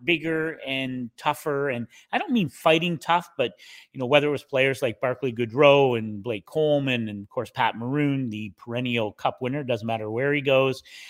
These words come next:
um, Zach Bogosian on the back end, there, that team physically changed how they looked and how they played. And I think the Rangers see that as a, as a viable model. And you're right. You know, I,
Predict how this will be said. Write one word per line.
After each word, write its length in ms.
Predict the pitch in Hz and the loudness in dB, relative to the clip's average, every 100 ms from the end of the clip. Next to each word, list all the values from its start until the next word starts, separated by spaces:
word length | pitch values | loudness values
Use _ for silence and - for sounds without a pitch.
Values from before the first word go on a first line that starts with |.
| - - | -10 2
um, 360 | 113 110 104 | 4 6 4
Zach 280 | 107 147 135 - | 2 4 2 0
Bogosian 440 | 107 120 120 123 | -4 -2 -2 -4
on 120 | 117 117 | -4 -4
the 80 | |
back 280 | 107 120 117 | -2 -2 0
end, 240 | 123 117 113 - - _ | 0 0 -2 -12 -20 _
there, 140 | 170 - 135 | -4 -4 0
that 240 | 160 196 - | 4 4 2
team 460 | - 190 175 170 170 | -4 0 0 -2 -6
physically 640 | - - 190 185 180 170 165 | -14 0 2 2 -2 -4 -6
changed 520 | - 147 123 127 - | -2 -2 0 -2 -8
how 320 | - 131 135 | -2 2 2
they 220 | 131 139 | 2 -2
looked 400 | 135 151 156 - | -2 -4 -6 -6
and 100 | 120 | -10
how 200 | 98 131 | -2 -2
they 160 | 120 127 | 0 -4
played. 420 | - 147 190 92 - - - - | -4 -4 -4 -4 -10 -20 -20 -6
And 100 | 139 | -2
I 100 | 180 | 0
think 220 | 220 262 | 0 -4
the 100 | 196 | -4
Rangers 540 | 160 165 180 170 185 - | -4 -4 -2 -4 -4 -6
see 280 | - 170 | -8 -6
that 240 | 160 165 170 | -2 -2 -2
as 180 | 165 180 | -4 -6
a, 160 | 170 170 | -8 -6
as 200 | 156 165 | -6 -4
a 40 | 156 | -6
viable 440 | 151 170 156 160 | -2 -2 -2 -4
model. 320 | 160 190 190 | -6 -6 -6
And 100 | 135 | -6
you're 100 | 147 | -4
right. 240 | 156 190 190 _ - - - - _ | -2 -4 -6 _ -20 -20 -20 -20 _
You 100 | 226 | -2
know, 220 | 226 208 - | -2 -2 -4
I, 220 | - 185 | -6 -6